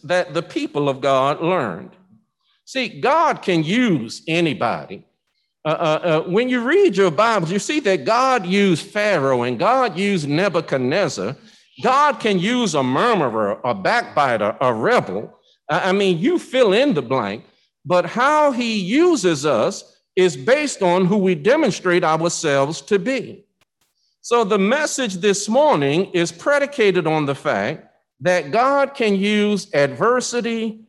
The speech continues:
trial, and trouble to bless his children. Now, the Apostle Paul declared in First Corinthians eleven, verse nineteen, "For there must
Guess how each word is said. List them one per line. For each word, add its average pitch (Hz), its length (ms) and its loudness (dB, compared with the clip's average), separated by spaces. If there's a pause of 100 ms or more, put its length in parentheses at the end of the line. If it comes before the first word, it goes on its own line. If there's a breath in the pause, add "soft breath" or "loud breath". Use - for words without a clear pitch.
(280)
trial, 220 840 0
and 240 280 0
trouble 139 460 0
to 175 160 -2
bless 147 360 0
his 175 180 0
children. - 600 -12 (1500)
Now, 160 180 0
the 160 160 -2
Apostle 185 480 -2
Paul 240 340 0
declared 165 460 0
in 147 100 0
First 185 300 -2
Corinthians 160 480 -4
eleven, 147 380 0
verse 147 260 -2
nineteen, 143 640 -4 (520 soft breath)
"For 196 180 2
there 226 220 0
must 208 300 -2